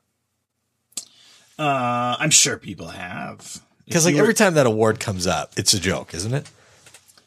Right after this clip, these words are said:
Speaker 1: Well, no, not to true cinema fans, probably not. There's good cinematographers. Like, there's guys,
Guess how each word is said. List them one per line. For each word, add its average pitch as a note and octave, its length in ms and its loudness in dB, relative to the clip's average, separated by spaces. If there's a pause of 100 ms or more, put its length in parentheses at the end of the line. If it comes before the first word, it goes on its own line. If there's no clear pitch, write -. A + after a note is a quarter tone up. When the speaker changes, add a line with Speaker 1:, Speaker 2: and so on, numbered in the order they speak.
(800)
Speaker 1:
Well, A#3 240 4
no, C#3+ 280 2
not A2+ 240 -2
to F#2+ 180 -4 (180)
true A2 300 -2 (160)
cinema C#3 400 -2
fans, - 460 -12
probably - 320 -16
not. E2 360 -12 (880)
There's G3+ 180 0
good F3+ 200 4
cinematographers. A#2 800 2
Like, B2 160 2
there's C3+ 180 2
guys, A#2 360 2